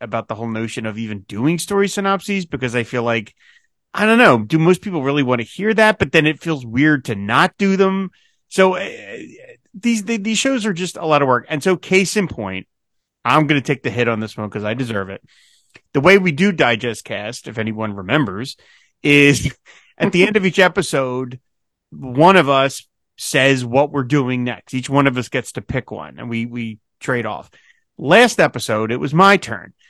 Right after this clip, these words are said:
and I decided to go big <laughs> and, and, and said that we were gonna do the Archie Superhero Digest number two, 'cause contrary to what I just said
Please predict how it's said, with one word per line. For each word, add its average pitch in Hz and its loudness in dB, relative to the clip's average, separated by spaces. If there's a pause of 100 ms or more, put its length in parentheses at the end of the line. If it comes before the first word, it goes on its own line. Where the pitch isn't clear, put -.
(260)
and 131 0
I 151 4
decided 151 2
to 139 -6
go 135 0
big 117 0 (260)
<laughs> - -20
and, 135 -8 (260)
and, 170 0 (320)
and 165 2
said 180 2
that 165 0
we 160 2
were 170 -2
gonna 165 0
do 139 -2
the 135 -6
Archie 156 0
Superhero 139 0
Digest 123 0
number 117 -6
two, 113 -4
'cause 101 -12 (380)
contrary 139 -2
to 127 -2
what 120 -2
I 107 -4
just 101 -10
said 110 -4